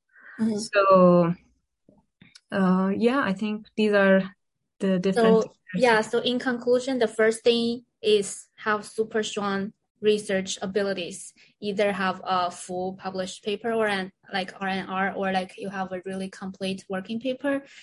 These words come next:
Speaker 1: And the, the second is have really nice letters from, like, well-known professors. The third is have teaching experience, especially if you are, you can teach something that the school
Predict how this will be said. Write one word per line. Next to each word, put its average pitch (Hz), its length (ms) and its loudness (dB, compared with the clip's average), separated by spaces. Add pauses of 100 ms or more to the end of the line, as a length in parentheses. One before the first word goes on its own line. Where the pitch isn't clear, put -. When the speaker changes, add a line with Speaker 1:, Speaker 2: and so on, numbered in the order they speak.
(200)
Speaker 1:
And 220 320 -4 (280)
the, 226 200 0 (320)
the 226 80 2
second 254 480 -2
is 208 380 -4
have 196 480 -4
really 202 300 0
nice 196 420 -4
letters 190 540 -4
from, 190 640 -2 (540)
like, 190 260 -8
well-known 196 600 0
professors. 226 720 -2 (260)
The 214 140 -6
third 220 380 2
is 196 420 -4
have 190 340 -6 (280)
teaching 226 380 -6
experience, 196 800 -6
especially 196 580 -2
if 202 140 -8
you 190 100 -4
are, 180 140 -6
you 202 80 -8
can 185 200 -10
teach 190 340 -12
something 185 460 -6
that 175 200 -6
the 185 80 -8
school 175 480 -10